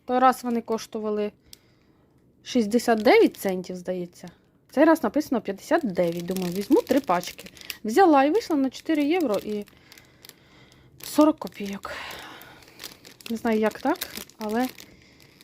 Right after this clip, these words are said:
цінник один, чи то я не так подивилась.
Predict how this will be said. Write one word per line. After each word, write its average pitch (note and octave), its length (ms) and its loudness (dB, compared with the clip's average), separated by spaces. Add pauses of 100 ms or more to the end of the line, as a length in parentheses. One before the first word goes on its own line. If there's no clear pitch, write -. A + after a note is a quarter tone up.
(440)
цінник A#3 460 2
один, D#4 480 4 (200)
чи - 100 -20
то A3 120 -8
я G#3+ 80 -4
не G3+ 100 -8
так G#3+ 200 -6
подивилась. A3 760 0